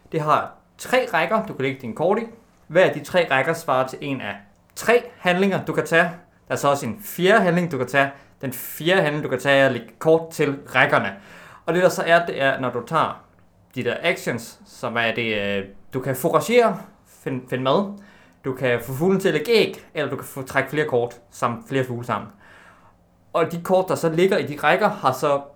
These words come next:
buffer så dine handlinger. Og så er der noget med, hvordan alle fuglene kun kan ligge nogle steder, og du skal bruge mad til at få fugle, og du skal trække kort for at kan spille dem ud, og du skal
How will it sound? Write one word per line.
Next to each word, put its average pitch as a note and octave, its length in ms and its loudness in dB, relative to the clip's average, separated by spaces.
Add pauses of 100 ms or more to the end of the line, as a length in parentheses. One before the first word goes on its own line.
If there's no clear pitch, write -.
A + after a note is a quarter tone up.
(340)
buffer D3+ 280 4
så B2+ 260 0 (240)
dine A#2 180 -2
handlinger. B2 400 -2 (580)
Og C3 80 -4
så D#3+ 100 2
er C#3+ 40 6
der C3 80 4
noget B2 180 2
med, B2+ 100 2
hvordan A2+ 220 0
alle A#2 180 -2
fuglene A#2+ 320 -6 (180)
kun C3 180 -6
kan - 100 -10
ligge A#2 140 -6
nogle D3 200 -2
steder, A#2+ 240 2
og B2 200 -2
du A#2+ 80 -10
skal A2+ 200 -6 (280)
bruge C3 120 -2
mad B2+ 220 2
til C3 100 -4
at G#2 100 -2
få - 120 -16
fugle, D3+ 460 -2
og A2+ 120 -8
du A2+ 100 -8
skal G#2 280 -4 (380)
trække B2 220 -4
kort C#3 220 0
for C3 80 -4
at - 60 -6
kan A2+ 80 -12
spille B2 220 -6
dem E3 120 -2
ud, G3+ 120 6
og F3+ 200 -4
du B2 100 -2
skal A#2 280 -2